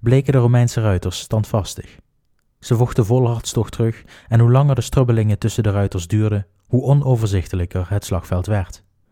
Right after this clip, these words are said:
Tijdens deze gevechten liet Pyrrhus zijn grootste tactische inzicht zien.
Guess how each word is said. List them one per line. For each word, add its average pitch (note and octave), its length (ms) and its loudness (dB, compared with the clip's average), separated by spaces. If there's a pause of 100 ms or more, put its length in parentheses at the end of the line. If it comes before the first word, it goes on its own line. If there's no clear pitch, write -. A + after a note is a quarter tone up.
(640)
Tijdens B2 280 4
deze B2+ 280 2
gevechten G#2 520 0 (240)
liet A2+ 160 -2
Pyrrhus C3+ 420 -2
zijn A2+ 260 0
grootste A#2 540 0
tactische - 420 -2
inzicht F2 400 -4
zien. E2 260 -8